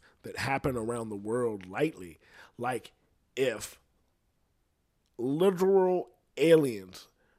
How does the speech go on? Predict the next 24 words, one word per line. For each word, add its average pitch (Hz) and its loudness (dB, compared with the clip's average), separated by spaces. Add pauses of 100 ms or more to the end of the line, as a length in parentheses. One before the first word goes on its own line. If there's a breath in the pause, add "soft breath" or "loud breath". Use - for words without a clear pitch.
(120)
not 139 0
of 131 2
this 143 6
world, 110 -6 (420)
show - 0
up 95 -4 (420)
and 123 -8
decide 131 -2
to 117 -4
be 120 -4
like, 110 -8
"Yo, 98 -14 (580)
this 110 -8 (200)
thing 151 -2
looks 151 -2
nice 143 -4
from 151 -6
space. - -10 (800 soft breath)
We 110 -8
got 117 -2
here 131 0
and 120 -4
did 123 0
some 107 -10